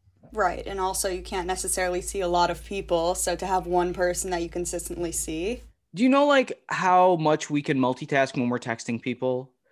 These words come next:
Speaker 2: Like, you can be watching T V and you can be texting five other people and you can be doing so much stuff. When we were doing, I mean, when everybody defaulted to, like, video chat,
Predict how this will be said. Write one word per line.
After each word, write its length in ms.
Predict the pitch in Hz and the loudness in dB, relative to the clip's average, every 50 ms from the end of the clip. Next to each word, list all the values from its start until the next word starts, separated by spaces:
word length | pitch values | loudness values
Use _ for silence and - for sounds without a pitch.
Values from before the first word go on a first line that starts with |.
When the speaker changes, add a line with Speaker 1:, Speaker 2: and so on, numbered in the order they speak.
| _ _ _ _ _ _ _ | _ _ _ _ _ _ _
Speaker 2:
Like, 180 | - 139 131 127 | 2 2 4 4
you 140 | 139 135 131 | 2 0 2
can 140 | 151 151 | 2 2
be 100 | 135 135 | 2 4
watching 320 | 127 131 123 131 - 151 139 | 4 4 4 4 2 0 -4
T 160 | - - 139 | -2 -2 -2
V 520 | 120 123 127 127 127 127 127 127 123 - - | 0 2 2 4 4 4 2 2 0 -2 -2
and 160 | 120 113 120 | -2 -2 -2
you 80 | 127 120 | -2 -2
can 100 | 135 131 | -2 -2
be 100 | 123 117 | -2 0
texting 340 | - 127 113 - 143 123 | -2 -4 -2 -2 -6 -4
five 200 | - 131 123 123 | 0 0 2 2
other 160 | 123 123 127 120 | 2 0 0 0
people 640 | - 123 123 120 - 131 123 123 123 120 117 92 | -2 -4 -4 -2 0 2 4 4 4 2 0 -2
and 180 | 110 120 120 127 | -2 0 0 0
you 60 | 127 | -2
can 100 | 139 123 | -4 -6
be 60 | 117 | -4
doing 240 | 120 120 120 123 120 | -2 -2 -2 -2 -2
so 120 | - 127 | -2 -4
much 140 | 117 120 113 | -2 -2 -4
stuff. 140 | - 131 - - - - _ _ | -4 -6 -8 -8 -16 -20 _ _
When 280 | - 143 160 160 160 156 | 0 2 2 4 4 4
we 140 | 185 240 294 | 4 2 4
were 160 | 311 311 277 | 2 0 -2
doing, 380 | 208 185 196 185 175 170 - - - | 0 2 2 2 2 2 0 0 0
I 60 | 160 | 4
mean, 160 | 165 160 160 | 4 6 4
when 120 | 160 156 - | 4 2 2
everybody 420 | - 165 165 202 226 220 233 233 220 | 0 2 4 4 4 6 4 4 4
defaulted 520 | 185 196 - - 160 151 143 147 156 135 | 2 0 2 4 4 4 4 2 0 -2
to, 80 | - 139 | 2 2
like, 160 | 131 117 104 | 2 2 2
video 340 | 104 117 120 120 117 107 101 | 0 0 2 4 2 2 0
chat, 340 | - - - - - - | 0 -4 -4 -4 -4 -6